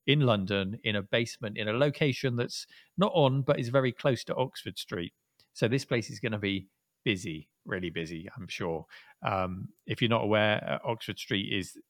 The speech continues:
a main shopping street in London. It's where everyone goes to, you know, when you go to London, you go to Oxford Street for your shopping. Um, so, as I said, I've been to the Manchester version of this bar, and I'll describe the experience to you,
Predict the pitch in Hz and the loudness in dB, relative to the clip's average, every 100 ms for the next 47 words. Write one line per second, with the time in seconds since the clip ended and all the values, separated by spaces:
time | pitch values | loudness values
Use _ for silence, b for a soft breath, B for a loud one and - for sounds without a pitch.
0 | - 110 123 135 120 - 113 - 92 - | -4 2 4 4 2 0 -2 -2 -6 -4
1 | 90 87 98 87 85 85 82 92 107 - | -6 -4 -6 -4 -4 -4 -8 -8 -10 -8
2 | 101 98 - - 170 131 110 92 92 95 | -8 -8 -8 0 2 4 2 2 0 2
3 | 92 90 101 92 90 B B B - 110 | 2 0 0 0 0 B B B -2 0
4 | 95 104 120 135 123 113 101 95 95 107 | 2 2 4 6 6 4 2 0 2 4
5 | 117 107 95 - 87 - 90 - 95 87 | 4 4 -6 -8 -14 -10 -12 -8 -6 -4
6 | - - - 82 - B B B B - | -4 -4 -6 -10 -14 B B B B -6
7 | 107 101 101 104 - _ - 180 139 - | -2 0 0 -4 -10 _ 2 6 6 6
8 | - _ _ _ _ _ - 180 160 131 | -8 _ _ _ _ _ 2 4 4 4
9 | 117 120 165 160 147 139 135 131 135 120 | 6 4 4 2 2 4 4 4 4 4
10 | 113 - 101 92 92 95 87 - 85 - | 0 -2 0 2 0 -2 -4 -4 -6 -2
11 | 90 90 110 B B B B - 151 160 | 0 2 0 B B B B 2 4 6
12 | 160 - 214 190 139 - 147 120 113 - | 4 2 2 4 2 2 2 0 -2 -8
13 | 95 92 95 | -6 -2 -4